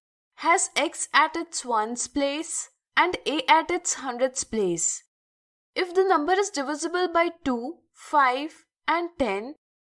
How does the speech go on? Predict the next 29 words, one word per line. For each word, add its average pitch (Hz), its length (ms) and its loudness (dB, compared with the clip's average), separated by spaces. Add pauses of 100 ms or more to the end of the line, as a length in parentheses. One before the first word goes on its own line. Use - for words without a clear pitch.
(100)
what 330 240 6
is 427 160 6
the 415 160 4
value 269 420 4
of 339 380 2
A 285 320 -4
and 320 340 -2
X? - 560 -4 (1080)
We 311 180 6
are 453 140 6
given 285 380 2
that 196 420 -2 (360)
three 370 320 4
two 403 200 4 (120)
A 320 200 -2
four 330 320 -4 (120)
X - 520 -4 (420)
is 349 220 0
divisible 311 600 2
by 359 260 2 (120)
two, 262 300 -2 (400)
five 247 400 4 (360)
and 403 300 0
ten. 185 360 -2 (480)
Since 466 420 0
both 233 460 2 (260)
two 381 200 6
and 427 240 2
five 226 540 0